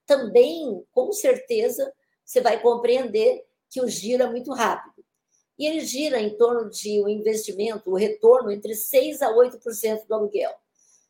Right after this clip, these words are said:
Isso vai ser muito bom pra você, à medida que você vai investir, vai ter um retorno garantido. É, a gente fala sobre casa de férias, que seria vacation, é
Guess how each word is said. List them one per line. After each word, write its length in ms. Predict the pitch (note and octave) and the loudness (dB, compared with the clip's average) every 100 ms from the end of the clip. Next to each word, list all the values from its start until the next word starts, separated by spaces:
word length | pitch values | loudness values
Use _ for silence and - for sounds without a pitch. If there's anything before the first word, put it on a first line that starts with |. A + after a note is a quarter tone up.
| _ G3+ | _ -4
Isso 380 | A3+ G#3+ B3 | -4 -2 -2
vai 160 | G3+ G#3 | 2 2
ser 200 | G#3 A#3 | 4 2
muito 360 | G#3 A#3 B3 G#3 | 2 0 -2 -2
bom 360 | F3+ G#3 G#3+ | 2 2 2
pra 120 | G3+ | -2
você, 580 | F#3+ G#3+ G#3+ A3+ C4 - _ _ _ | -2 -4 0 4 4 4 _ _ _
à 80 | A3+ | -4
medida 440 | B3 G#3+ A3+ A3 A3+ | -2 -2 -2 -2 -4
que 500 | A3 - A#3+ G4+ - - _ | -8 -8 -4 -4 -6 -14 _
você 260 | G#3 G#3 A3 | -4 2 2
vai 280 | A3 A3 G#3+ | 4 2 2
investir, 560 | A#3+ C4+ - A#3+ B3+ | 0 -2 -6 -8 -6
vai 140 | - G#3 | -4 -4
ter 180 | G#3+ G#3+ | 0 0
um 80 | |
retorno 440 | A3+ A3+ - G#3 G#3 | 2 0 0 0 2
garantido. 600 | G#3+ A3 G#3+ - E3 - _ _ _ _ _ _ _ _ _ _ _ - | 2 0 -4 -10 -10 -10 _ _ _ _ _ _ _ _ _ _ _ -2
É, 300 | A3 G3+ G3 | 6 8 6
a 200 | F#3+ A#3+ | 4 -4
gente 240 | C4 D4+ | -6 -4
fala 260 | - C4 A#3+ | 0 2 2
sobre 440 | - - A#3 G#3 | 0 -2 0 -2
casa 260 | G#3 G#3 G3+ | 0 0 0
de 80 | F3+ | -4
férias, 480 | - F#3 G#3 - - | -4 0 0 -2 -8
que 80 | |
seria 240 | - F3+ F#3 | -6 -6 -6
vacation, 760 | F3+ - G3 G3+ - - D#3 - _ _ | -8 -6 -4 -2 -4 -8 -10 -16 _ _
é 280 | F#3 F3+ F3+ | -8 -8 -10